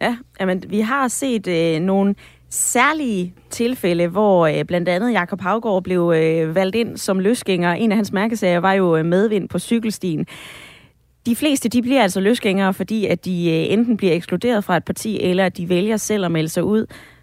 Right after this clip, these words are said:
Ulrik, jeg holder dig fast på, at du siger, at det her, det er jo egentlig okay, at man bekender kulør, og man kan, jamen, skifte mening, og man skal stå inden for, øh, for det, man mener. Nu skal vi til Kalundborg, for, øh, jeg kan sige velkommen til dig, Allan.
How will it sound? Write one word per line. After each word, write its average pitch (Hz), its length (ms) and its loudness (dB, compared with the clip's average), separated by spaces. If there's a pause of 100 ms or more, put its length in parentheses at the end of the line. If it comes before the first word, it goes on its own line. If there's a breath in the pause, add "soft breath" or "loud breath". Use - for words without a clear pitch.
(140 loud breath)
Ulrik, 220 320 2
jeg 214 80 2
holder 214 220 4
dig 208 120 0
fast 285 260 -4
på, 277 100 0
at 208 140 0
du 220 80 -4
siger, 233 200 -2
at 240 60 -2
det 262 120 0
her, 269 140 -2
det 247 280 0
er 202 100 2
jo 175 180 2
egentlig 214 340 2
okay, 233 280 0
at 226 60 -4
man 180 260 -2
bekender 190 360 -2
kulør, 190 520 0 (560)
og 185 60 0
man 170 140 2
kan, 165 280 -2 (1040)
jamen, 156 420 -2
skifte - 380 -6
mening, 240 340 2
og 190 60 2
man 190 120 2
skal 208 160 -2
stå - 160 0
inden 240 280 2
for, 175 260 0
øh, 160 260 0
for - 100 -2
det, 254 220 0
man 240 160 2
mener. 226 360 0 (1040 loud breath)
Nu 226 100 4
skal 294 180 -4
vi 311 60 0
til 277 140 -6
Kalundborg, 254 640 0
for, 214 260 2
øh, 170 420 4
jeg 208 80 -2
kan 214 80 -4
sige 226 160 -2
velkommen 254 320 -2
til 247 120 -2
dig, 262 240 2
Allan. 247 280 0